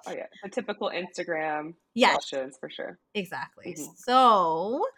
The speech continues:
Speaker 2: first question today is, um, what is your favorite position?
Speaker 1: My favorite position, I really like doggy.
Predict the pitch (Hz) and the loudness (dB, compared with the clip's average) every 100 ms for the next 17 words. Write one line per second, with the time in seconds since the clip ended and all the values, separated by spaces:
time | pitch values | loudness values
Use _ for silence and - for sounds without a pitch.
0 | - _ _ 214 208 208 - 220 202 - | -16 _ _ -2 -2 -2 2 2 2 0
1 | 226 214 220 302 208 135 113 220 302 349 | -4 -4 -4 -4 -2 -2 -2 -4 -6 -8
2 | _ _ _ - - 208 196 185 180 180 | _ _ _ -20 -12 -4 0 0 0 -2
3 | 180 190 180 175 185 254 277 220 202 196 | -4 -2 -2 0 4 4 2 -2 -4 -2
4 | 190 220 220 233 226 254 - 233 190 180 | -2 0 0 -2 0 0 2 2 4 2
5 | 165 156 135 143 156 190 - _ _ _ | 0 -4 -8 -12 -12 -14 -16 _ _ _
6 | _ _ _ _ - - _ _ _ 208 | _ _ _ _ -20 -20 _ _ _ -12
7 | - 339 392 392 269 - 277 427 466 403 | -8 -4 -4 -4 -6 2 4 4 2 2
8 | - 220 226 226 240 233 240 | 4 6 6 4 0 0 -2